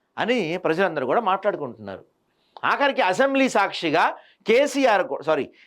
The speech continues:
కేటీఆర్ కూడా "మీ పార్టీ ఎమ్మెల్సీఏ, మీరు చేసిన కులగణన రిపోర్ట్ తప్పు, శుద్ధ తప్పు" అని చెప్పి మీ పార్టీ ఎమ్మెల్యే సారీ, మీ పార్టీ ఎమ్మెల్సీ సభలో చెప్పలేని విధంగా మాట్లాడారు, అవి నేను చెప్పలేను అని చెప్పి మీ, ఆ,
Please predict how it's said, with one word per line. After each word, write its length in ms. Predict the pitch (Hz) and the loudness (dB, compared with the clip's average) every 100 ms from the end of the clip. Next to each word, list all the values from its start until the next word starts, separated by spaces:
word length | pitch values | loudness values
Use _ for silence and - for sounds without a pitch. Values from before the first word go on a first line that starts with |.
| - | -2
కేటీఆర్ 500 | 202 277 285 262 208 | 2 2 2 2 2
కూడా 240 | 160 175 226 | 2 2 2
"మీ 240 | 175 240 | 0 -4
పార్టీ 400 | - 240 262 247 | 0 0 0 -2
ఎమ్మెల్సీఏ, 680 | 214 180 180 170 - 170 254 | 0 0 0 -2 0 2 2
మీరు 260 | 202 226 233 | 2 0 2
చేసిన 260 | 240 233 | 0 0
కులగణన 480 | 233 196 202 202 190 | 0 0 2 0 0
రిపోర్ట్ 360 | 165 165 190 - | -2 0 -2 0
తప్పు, 520 | 156 - 233 214 131 - - - | -2 -2 2 2 2 -6 -20 -4
శుద్ధ 240 | 180 175 | 0 2
తప్పు" 300 | 269 254 247 | 2 2 0
అని 220 | 214 185 | -2 0
చెప్పి 260 | 165 165 277 | -2 -2 -4
మీ 200 | 180 214 | 0 -2
పార్టీ 380 | 233 220 220 220 | 2 0 2 0
ఎమ్మెల్యే 600 | 180 165 156 165 277 - _ _ - | 0 0 0 2 0 -2 _ _ -2
సారీ, 160 | 175 175 | 0 0
మీ 140 | 214 | 0
పార్టీ 300 | 233 247 226 | 0 0 2
ఎమ్మెల్సీ 480 | 185 170 165 170 269 | 0 0 -4 -2 -4
సభలో 380 | 180 175 226 262 | 0 2 2 2
చెప్పలేని 480 | 254 185 240 247 | 0 -2 2 2
విధంగా 300 | 214 196 202 | 2 0 0
మాట్లాడారు, 680 | 208 180 175 175 160 185 294 - - | 0 0 0 2 2 2 0 -6 -2
అవి 180 | 165 233 | 2 2
నేను 180 | 247 - | 2 0
చెప్పలేను 420 | 170 - 254 240 214 | -2 0 2 2 0
అని 200 | 180 151 | -2 -4
చెప్పి 260 | - 262 | -4 -2
మీ, 160 | 226 220 | 0 2
ఆ, 220 | 190 190 | 2 0